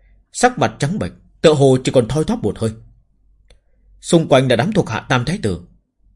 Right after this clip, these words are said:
chỉ là những thuộc hạ này đều đã biến thành quỷ hết rồi. "Tam thái tử, đường xưa ta nói đừng tới, đừng tới, ngươi lại cứ nhất định phải tới, hại chúng ta chết sạch. Tam thái tử, trả mạng cho ta.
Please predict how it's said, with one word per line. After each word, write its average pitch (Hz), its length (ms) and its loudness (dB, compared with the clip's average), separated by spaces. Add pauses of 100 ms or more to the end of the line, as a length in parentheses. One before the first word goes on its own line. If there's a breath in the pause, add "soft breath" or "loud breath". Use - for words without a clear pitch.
chỉ 160 120 2
là 143 80 4
những 208 200 -2
thuộc - 140 2
hạ - 120 -4
này 104 360 -4 (400)
đều 120 300 2
đã - 80 -8
biến 170 240 0
thành 92 240 -6
quỷ 117 180 -4
hết 160 160 -12
rồi. 170 120 -10 (2250)
"Tam 127 200 6
thái 165 140 0
tử, 92 220 -2 (1000)
đường 147 260 4
xưa 147 200 2
ta 135 120 2
nói 185 160 4
đừng 117 280 2
tới, 190 340 0 (300)
đừng 139 420 2
tới, 175 320 2 (240)
ngươi 214 100 6
lại 156 120 4
cứ 214 80 6
nhất 294 200 0
định 156 220 0
phải 110 100 0
tới, 208 260 0 (360)
hại 160 260 0
chúng 254 160 -2
ta 190 120 4 (100)
chết 254 220 6
sạch. 107 140 -4 (460)
Tam 131 220 4
thái 208 120 4
tử, 120 340 2 (240)
trả 131 280 6
mạng 135 340 2
cho 151 180 6
ta. 127 340 2